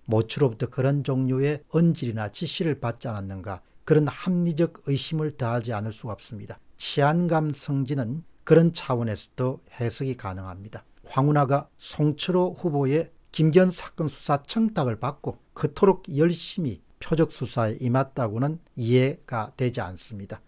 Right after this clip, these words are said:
모처로부터 연락이 있었고 여기에다가 송철호 후보로부터 수사 청탁이 있었기 때문에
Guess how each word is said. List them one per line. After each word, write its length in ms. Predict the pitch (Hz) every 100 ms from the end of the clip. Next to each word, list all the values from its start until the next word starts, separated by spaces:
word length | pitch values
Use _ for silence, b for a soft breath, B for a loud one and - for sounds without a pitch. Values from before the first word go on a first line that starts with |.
| _
모처로부터 640 | - 127 131 - 156 143 131
연락이 460 | 160 170 131 120
있었고 600 | 143 - 143 - 165 185 - _
여기에다가 540 | 139 180 180 156 151 139
송철호 720 | - 127 123 135 143 147 151 -
후보로부터 800 | - 143 131 110 104 - 135 139 -
수사 540 | - 143 - 139 135 - _
청탁이 520 | - 185 175 - 123 110
있었기 420 | 156 - - -
때문에 420 | - 147 156